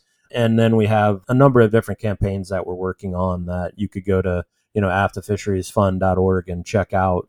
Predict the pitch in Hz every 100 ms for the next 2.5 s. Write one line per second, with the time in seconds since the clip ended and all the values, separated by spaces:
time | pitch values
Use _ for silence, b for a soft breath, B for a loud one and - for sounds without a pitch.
0 | _ 92 92 98 95 98 123 117 113 104
1 | 98 92 87 b b b - 113 110 107
2 | - 120 107 - 101